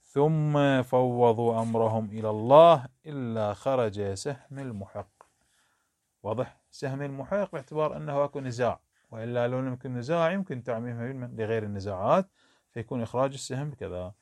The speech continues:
يمكن، قال: "يمكن التمسك بها بعد إلغاء خصوصية النزاع، فإنه يمكن أن يفهم منها أن، أن تمام النكتة ت-،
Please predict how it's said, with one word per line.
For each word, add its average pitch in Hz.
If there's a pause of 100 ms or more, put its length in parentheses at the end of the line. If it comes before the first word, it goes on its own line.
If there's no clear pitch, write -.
(380)
يمكن، 185
قال: 143
"يمكن 165
التمسك 151
بها 151
بعد 135
إلغاء 123
خصوصية 120
النزاع، 135 (440)
فإنه 127
يمكن 160
أن 120
يفهم 139
منها 139
أن، 120 (800)
أن 127
تمام 120
النكتة 123 (600)
ت-، 131